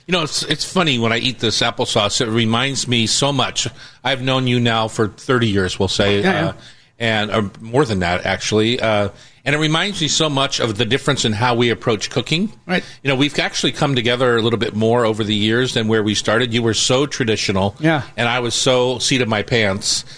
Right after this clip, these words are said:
Speaker 1: And, um, this smoothness and creaminess reminds me so much. You used to puree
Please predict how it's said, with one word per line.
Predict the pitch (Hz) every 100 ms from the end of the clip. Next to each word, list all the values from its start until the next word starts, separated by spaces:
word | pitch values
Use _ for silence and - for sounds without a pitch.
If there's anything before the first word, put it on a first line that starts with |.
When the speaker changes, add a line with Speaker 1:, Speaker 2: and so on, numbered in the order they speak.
| - - -
Speaker 1:
And, | 123 120 113 110 101 -
um, | 120 110 101 - - - - - - _ _ -
this | 120 156 -
smoothness | - - 165 165 175 147 120 113 -
and | 110
creaminess | - 151 131 113 -
reminds | 120 123 123
me | 123
so | 110 147
much. | 139 127 -
You | - 113 147
used | 202 160 156
to | -
puree | 113 135 123 117 113 117